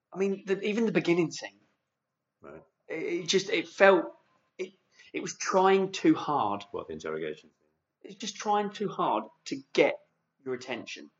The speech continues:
Speaker 2: Bloody good job. I don't think they're trying
Speaker 1: It
Speaker 2: hard. It's an interrogation.
Speaker 1: Maybe, yeah, no, but it's not just that. It's, I mean, maybe my problem is I look at films from an objective perspective because I critique films and I review films and I do memes and I do a radio show about films and stuff.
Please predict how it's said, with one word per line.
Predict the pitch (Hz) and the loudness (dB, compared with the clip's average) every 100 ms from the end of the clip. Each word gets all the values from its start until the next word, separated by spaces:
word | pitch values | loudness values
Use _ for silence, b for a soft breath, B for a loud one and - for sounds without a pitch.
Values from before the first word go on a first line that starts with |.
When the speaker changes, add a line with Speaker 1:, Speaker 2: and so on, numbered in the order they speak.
| _ _ _ _ | _ _ _ _
Speaker 2:
Bloody | _ _ _ _ _ 78 78 78 | _ _ _ _ _ _ _ _
good | 80 _ 90 | _ _ -16
job. | 82 - | -14 -14
I | 101 | -12
don't | 110 | -12
think | 78 73 | -14 -16
they're | 71 78 | -8 0
trying | 98 | 0
Speaker 1:
It | |
Speaker 2:
hard. | 90 - | -2 -12
It's | |
an | - - _ _ | -16 -18 _ _
interrogation. | _ _ _ _ _ _ - | _ _ _ _ _ _ -8
Speaker 1:
Maybe, | 160 156 160 202 | -2 -2 -2 0
yeah, | 214 208 | 0 0
no, | 220 226 214 | 2 6 6
but | 214 175 | 4 -4
it's | - - 185 | -4 -4 0
not | 190 - | 0 0
just | 165 - | -4 2
that. | 160 113 139 | 2 4 0
It's, | 151 - b b b | -2 -10 b b b
I | |
mean, | 175 180 180 - | -2 -2 -2 -4
maybe | 185 220 202 | 0 0 2
my | 180 165 | 2 2
problem | 160 147 | 2 2
is | 143 | 6
I | 143 | 8
look | 151 143 147 | 8 6 0
at | - | -2
films | 135 127 123 | -2 -2 -2
from | 131 | -2
an | |
objective | 123 127 113 - _ | -2 -2 -4 -8 _
perspective | _ _ 107 - _ _ _ _ _ _ _ | _ _ -18 -18 _ _ _ _ _ _ _
because | - - 139 131 | -10 -4 -4 0
I | 135 131 | 2 2
critique | - 131 - 131 - | 0 -10 -6 -8 -8
films | - 123 120 120 | -4 -4 -2 -2
and | |
I | 117 | -2
review | 120 123 127 123 | 0 0 2 2
films | 113 117 110 113 | 2 0 0 -2
and | 113 | 2
I | 117 | 2
do | 120 135 | 4 4
memes | 127 120 117 117 117 | 6 4 4 0 0
and | 110 | 0
I | 110 | 0
do | 113 131 | 2 2
a | |
radio | 135 131 123 120 | 4 2 2 -2
show | 117 120 | -4 -4
about | 110 113 120 - | -2 0 0 -2
films | 123 117 117 | -12 -12 -14
and | 113 | -20
stuff. | - 110 | -12 -10